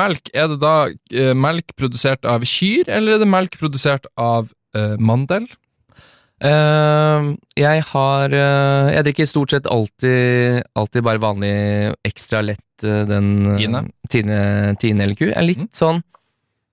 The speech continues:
Speaker 2: aldri, jeg, jeg skjønner ikke forskjell på de, de to tingene. Jeg skjønner ikke, eh, det, det tror jeg bare er følelsesstyrt, hvorvidt
Speaker 1: Ok.
Speaker 2: du velger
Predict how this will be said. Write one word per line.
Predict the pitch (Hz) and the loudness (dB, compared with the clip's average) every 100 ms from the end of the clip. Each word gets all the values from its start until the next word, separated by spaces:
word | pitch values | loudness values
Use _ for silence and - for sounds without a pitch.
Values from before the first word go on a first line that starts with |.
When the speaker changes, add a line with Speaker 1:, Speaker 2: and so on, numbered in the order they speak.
| _ _ _ _ _ - 131 | _ _ _ _ _ -8 -2
Speaker 2:
aldri, | 131 - | -2 0
jeg, | 143 139 | 0 0
jeg | - | 0
skjønner | 147 123 117 | 2 2 0
ikke | 135 | -2
forskjell | 135 - 101 | -4 -4 -4
på | - | -2
de, | 107 104 104 - | 0 -2 -4 -4
de | 107 | -4
to | 107 104 | 0 0
tingene. | 101 101 113 - | 0 0 0 0
Jeg | 120 | 0
skjønner | 113 104 101 | 2 0 0
ikke, | 110 110 110 107 123 - 113 | 0 2 2 0 -2 -6 -2
eh, | 107 107 104 101 | 0 2 0 0
det, | 113 127 | -2 0
det | 127 | 0
tror | 131 | 0
jeg | 127 | 0
bare | 131 107 104 | 0 0 -2
er | 104 | -2
følelsesstyrt, | 104 104 - 110 - - | -4 -6 -6 -6 -6 -2
hvorvidt | 117 104 - | 0 0 -4
Speaker 1:
Ok. | |
Speaker 2:
du | 107 107 | -4 -2
velger | 104 | -2